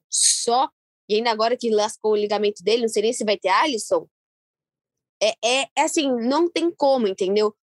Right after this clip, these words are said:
Uma coisa é você falar pra mim que a gente passou no Paulista e que a gente poderia vencer, poderia.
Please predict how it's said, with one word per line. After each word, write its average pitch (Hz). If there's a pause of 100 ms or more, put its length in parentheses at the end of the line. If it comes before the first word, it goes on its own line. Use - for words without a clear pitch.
Uma 220
coisa 269
é -
você 285
falar 247
pra 208
mim 254
que 277
a 240
gente 233
passou 240
no 254
Paulista 247
e 262
que 277
a 269
gente 269
poderia 262
vencer, 254
poderia. 202